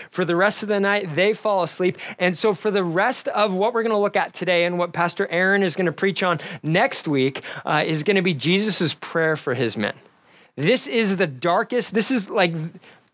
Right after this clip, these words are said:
almost the darkest that it's gonna get for him and his guys. And in that, he's calling us to a few things. He's calling us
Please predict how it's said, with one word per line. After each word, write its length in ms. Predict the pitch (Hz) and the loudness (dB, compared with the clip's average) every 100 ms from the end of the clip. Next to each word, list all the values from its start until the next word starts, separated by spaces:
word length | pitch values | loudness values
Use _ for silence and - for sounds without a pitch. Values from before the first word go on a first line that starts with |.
| - | -2
almost 360 | 202 254 269 | 0 2 0
the 80 | 240 | -4
darkest 460 | 160 202 220 240 214 | 0 0 2 -2 0
that 120 | 190 | 0
it's 160 | 185 | 0
gonna 200 | - 190 | 0 0
get 200 | 156 196 | 2 0
for 140 | - 165 | 0 -2
him 240 | 147 185 | 0 2
and 80 | 190 | 2
his 120 | 147 | 0
guys. 360 | 120 151 208 - - - - | 2 2 2 -2 -8 -18 -2
And 160 | 170 214 - | 0 0 -2
in 400 | 208 240 285 247 | 0 2 2 0
that, 400 | 180 165 143 - _ _ _ - | 0 0 0 -4 _ _ _ -2
he's 220 | 202 196 | 2 2
calling 540 | - - 202 226 220 | -2 -2 0 2 0
us 100 | 196 | 0
to 100 | - | 0
a 60 | 175 | -2
few 220 | - 170 | 2 0
things. 260 | 151 120 - | 0 -2 0
He's 160 | 175 | 0
calling 460 | - - 214 247 208 | 0 -2 0 0 0
us 120 | 190 | -2